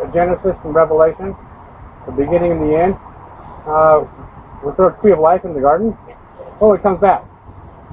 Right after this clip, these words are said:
It comes back. Okay. What is it?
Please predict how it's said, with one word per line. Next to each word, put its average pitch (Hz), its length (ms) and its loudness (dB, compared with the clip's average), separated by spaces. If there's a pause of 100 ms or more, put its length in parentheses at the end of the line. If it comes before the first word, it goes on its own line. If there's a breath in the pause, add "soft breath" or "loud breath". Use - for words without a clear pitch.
(360)
It 156 120 -12
comes 156 200 -4
back. 131 220 0 (480)
Okay. 127 220 -8 (1300)
What 185 140 4
is 220 140 4
it? 240 160 2